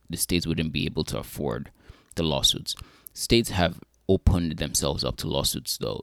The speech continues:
There are laws in almost every state now that allows you to bring suit against a state if you feel the state has violated your rights in some way. That's a good thing. But the Constitution as written was written in a particular way, and the Supreme Court ignored it.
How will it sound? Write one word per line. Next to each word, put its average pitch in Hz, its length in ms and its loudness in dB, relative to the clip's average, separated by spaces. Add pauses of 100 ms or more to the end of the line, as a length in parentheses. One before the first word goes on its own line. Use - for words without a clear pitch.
(120)
There 82 180 2
are 76 100 0
laws 85 340 4
in 82 100 -2
almost 85 320 0
every 78 160 -2
state - 300 -4
now 65 140 -4
that 65 180 -2
allows 80 340 -2
you 76 60 -4
to - 100 -6
bring 71 240 -4
suit - 260 -6
against - 360 -4
a - 60 -8
state - 360 -6 (480)
if - 140 -10
you 80 100 -4
feel 73 400 -4
the 62 120 -8
state - 260 -4
has 69 160 -10
violated 71 480 -4
your 62 100 -4
rights - 240 -8
in - 60 -8
some - 220 -4
way. - 200 -8 (400)
That's - 220 -2
a 73 40 -2
good - 240 -6
thing. 50 240 -10 (460)
But 82 160 0
the 90 60 -2
Constitution 87 520 -2
as 80 160 -2
written 73 480 -4 (460)
was - 240 -2
written 90 240 0
in 76 100 -2
a 71 60 -2
particular 71 500 -4
way, 65 80 -2
and 64 140 -4
the - 40 -2
Supreme - 300 2
Court 53 220 -8
ignored - 320 -10
it. - 100 -14